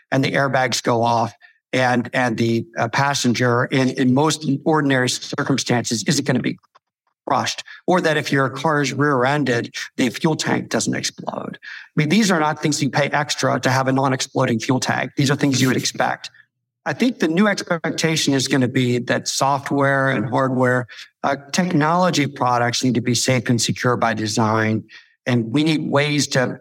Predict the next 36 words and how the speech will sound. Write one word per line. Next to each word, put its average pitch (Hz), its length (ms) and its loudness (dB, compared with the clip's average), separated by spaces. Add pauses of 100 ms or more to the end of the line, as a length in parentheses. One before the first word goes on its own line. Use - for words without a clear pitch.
and, 139 160 -2
and 139 140 2
there 165 160 2
are 190 180 2
ways 170 360 2
to 151 100 0
evaluate 135 560 0
that. 127 320 0
And 131 140 0
increasingly, 131 680 0
that's 131 400 0
gonna 135 140 2
be 123 140 0
something 123 500 0
that 120 280 0 (140)
buyers 135 600 2
are 131 140 0
going 127 240 2
to - 60 0
be 131 160 -2
asking 123 440 0
for, 117 420 -2 (580)
some 185 300 2
sort 151 320 2
of 131 160 0
proof, 139 420 0 (1000)
a - 40 -4
security 165 460 0
label, 147 540 2
an 131 120 0
attestation, 135 1200 0 (300)
some 135 220 0
sort 127 260 0
of 120 100 -2
an - 280 -2
audit. 139 480 0